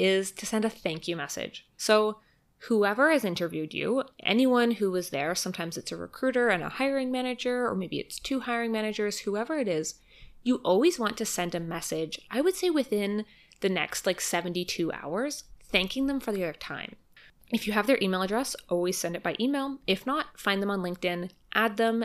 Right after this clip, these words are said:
and include a message in that, um, in that connection request with your thank you note. Either way, you wanna keep it super short and to the point.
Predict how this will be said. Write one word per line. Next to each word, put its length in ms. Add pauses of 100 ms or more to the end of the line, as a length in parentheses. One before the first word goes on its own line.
and 200 (140)
include 460
a 80
message 520
in 200
that, 340
um, 320 (420)
in 160
that 180
connection 460
request 540 (280)
with 200
your 100
thank 280
you 60
note. 220 (460)
Either 320
way, 320
you 140
wanna 160
keep 200
it 120
super 400
short 420
and 160
to 80
the 100
point. 460